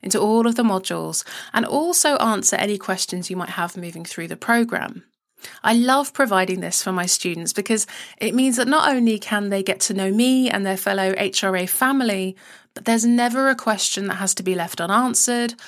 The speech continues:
or a loose end that hasn't been tied up. H R A students also get lifetime access to all the videos, P D Fs, and other learning materials inside the program so that they can go at their own pace.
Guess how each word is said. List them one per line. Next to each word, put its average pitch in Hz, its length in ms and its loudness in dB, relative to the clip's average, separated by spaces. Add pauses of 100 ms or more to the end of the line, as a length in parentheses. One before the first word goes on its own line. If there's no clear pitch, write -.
(160)
or 214 180 0
a 214 40 2
loose 226 420 4
end 190 220 -2
that 185 80 -2
hasn't - 260 -8
been 180 140 -10
tied 160 340 -8
up. - 280 -8 (500)
H 240 300 0
R 254 140 0
A 226 100 2
students 190 480 -2
also 175 760 0
get - 180 -2
lifetime 202 600 -2
access 175 540 -2
to - 180 -4
all 226 280 0
the 262 60 -2
videos, 190 680 0 (320)
P 226 160 0
D 214 160 2
Fs, 185 260 2
and 196 100 -2
other 208 220 0
learning 226 320 2
materials 190 560 -4
inside 226 460 2
the 240 80 -4
program 165 640 -4 (260)
so - 240 0
that 196 140 -2
they 202 120 0
can 196 200 -6
go 185 180 2
at - 120 -6
their 196 220 -2
own 180 220 -4
pace. - 640 -2